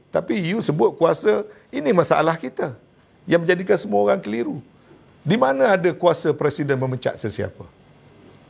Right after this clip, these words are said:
Buka perlembagaan umno satu-satu. Perlembagaan umno dalam soal calon, dalam soal pecat orang, itu jelas.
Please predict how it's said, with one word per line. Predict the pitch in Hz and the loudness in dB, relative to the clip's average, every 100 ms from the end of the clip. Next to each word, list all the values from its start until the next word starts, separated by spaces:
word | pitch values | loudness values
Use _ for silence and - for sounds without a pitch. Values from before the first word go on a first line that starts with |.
| - | -2
Buka | 233 233 226 | 0 2 0
perlembagaan | 214 196 214 202 190 208 | 0 0 0 2 2 0
umno | 202 | -2
satu-satu. | 185 185 202 202 190 - _ _ _ - _ _ - - | -2 -4 -6 -8 -12 -16 _ _ _ -20 _ _ -8 0
Perlembagaan | 185 190 175 190 190 | 2 2 2 2 2
umno | 196 | 2
dalam | 165 160 | 2 2
soal | 165 | 2
calon, | 147 135 143 151 156 156 160 160 - - - - | 2 2 2 2 2 4 0 -4 -12 -20 -20 -2
dalam | 123 131 | 2 2
soal | - 196 | 2 -2
pecat | - 156 - 165 | -2 -2 0 0
orang, | 147 165 170 196 | 0 -2 -2 -4
itu | 156 196 | -10 -8
jelas. | 127 170 196 180 104 - - | -4 -2 -2 -6 -10 -14 -20